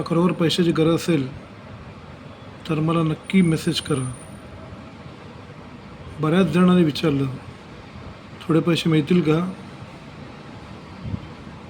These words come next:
आता मी हे पैसे तुम्हाला दाखवतो आहे, त्यातले तुम्हाला किती पाहिजेत ते मला कळवा. हे बघा,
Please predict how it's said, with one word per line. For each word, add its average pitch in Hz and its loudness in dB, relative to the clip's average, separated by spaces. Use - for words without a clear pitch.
आता 175 2
मी 175 6
हे 180 8
पैसे 170 4
तुम्हाला 170 2
दाखवतो 151 2
आहे, 151 4
त्यातले 170 0
तुम्हाला 185 6
किती 190 2
पाहिजेत 185 6
ते 196 6
मला 185 8
कळवा. 151 6
हे 175 4
बघा, 135 4